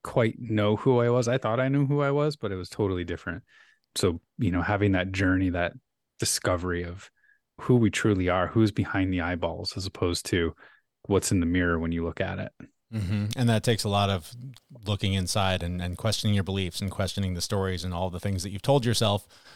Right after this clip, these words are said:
Speaker 2: and why you're so anxious to make everyone else so happy all the time.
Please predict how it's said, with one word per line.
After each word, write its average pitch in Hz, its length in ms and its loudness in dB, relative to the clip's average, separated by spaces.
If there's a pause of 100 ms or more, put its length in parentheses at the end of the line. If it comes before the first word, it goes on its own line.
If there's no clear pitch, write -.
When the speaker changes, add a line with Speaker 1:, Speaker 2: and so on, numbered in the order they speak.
(280)
Speaker 2:
and 98 440 -2
why 113 480 2
you're 123 240 6
so 131 180 6
anxious 123 340 4
to - 80 2
make 123 200 4
everyone 131 280 6
else 135 160 6
so 139 140 6
happy 135 300 4
all 92 120 2
the 85 100 -4
time. 92 380 2